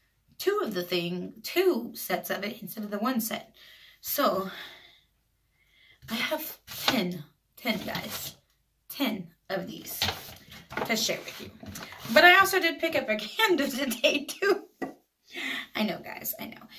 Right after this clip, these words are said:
This is called Stress Relief, which I'm like, "Hey, I'm all good. I can always use some stress relief. Who can?"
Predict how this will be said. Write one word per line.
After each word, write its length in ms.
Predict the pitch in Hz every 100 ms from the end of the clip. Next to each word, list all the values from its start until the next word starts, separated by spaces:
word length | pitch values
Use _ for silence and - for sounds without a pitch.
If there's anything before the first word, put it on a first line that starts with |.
| - -
This 240 | 285 320
is 100 | 370
called 460 | - 339 320 - -
Stress 560 | - - 285 320 -
Relief, 480 | 226 180 143 - -
which 340 | 208 190 - -
I'm 260 | 180 185 202
like, 200 | 190 -
"Hey, 260 | 214 202 -
I'm 160 | 196
all 120 | 185
good. 340 | 180 190 185 180
I 80 | 185
can 160 | - 190
always 240 | 226 226
use 180 | 220 -
some 80 | 202
stress 320 | - - -
relief. 280 | - - 220
Who 160 | 208
can?" 360 | 214 - - -